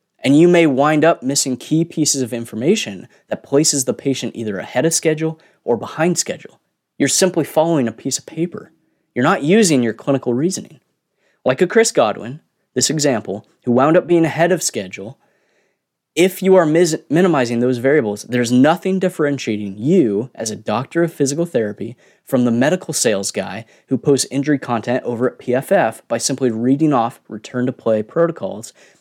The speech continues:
without providing a single shred of clinical reasoning behind it. Don't be that guy. And, and don't be the young P T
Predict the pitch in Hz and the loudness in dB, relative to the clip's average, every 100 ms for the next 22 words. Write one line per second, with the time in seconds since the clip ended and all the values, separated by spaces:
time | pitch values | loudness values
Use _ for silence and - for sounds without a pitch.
0 | _ _ 127 147 170 - 175 131 113 113 | _ _ -2 2 2 2 0 0 0 -2
1 | - - - 143 151 151 - - 165 143 | -6 -2 0 0 2 0 -2 -2 0 0
2 | 98 104 - _ - - - 117 117 117 | -2 -8 -18 _ -12 -12 -8 -4 -4 -2
3 | 110 123 143 117 101 101 - - 214 - | -2 2 0 0 -4 -8 -8 -2 -2 -4
4 | - _ _ _ _ _ _ _ 151 208 | -12 _ _ _ _ _ _ _ 0 0
5 | - 190 185 151 151 131 170 190 - _ | 2 2 4 6 2 0 0 -2 -6 _
6 | _ _ _ _ _ _ - 151 - 156 | _ _ _ _ _ _ -2 -2 2 0
7 | 156 202 151 202 180 160 190 180 - 180 | 2 2 2 2 4 4 2 0 -2 -4
8 | - 233 156 151 | -2 0 2 0